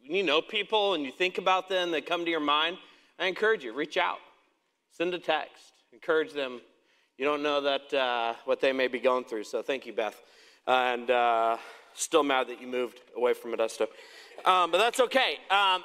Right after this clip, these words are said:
other thing, one other announcement is I know I talk a lot about coaching. I talk a lot about,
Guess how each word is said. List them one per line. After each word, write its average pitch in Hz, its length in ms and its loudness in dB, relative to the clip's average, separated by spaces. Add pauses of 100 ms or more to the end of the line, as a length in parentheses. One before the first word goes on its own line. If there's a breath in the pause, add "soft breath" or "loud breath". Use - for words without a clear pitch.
other 277 280 2
thing, 294 340 2
one 262 160 2
other 262 220 2
announcement 262 500 0
is 226 260 2
I 202 140 2
know 233 200 2
I 220 80 4
talk 214 260 0
a 190 60 -4
lot 202 420 2
about 185 340 0
coaching. 214 440 0
I - 440 -16
talk 185 200 2
a 180 40 -6
lot 185 360 2
about, 165 440 2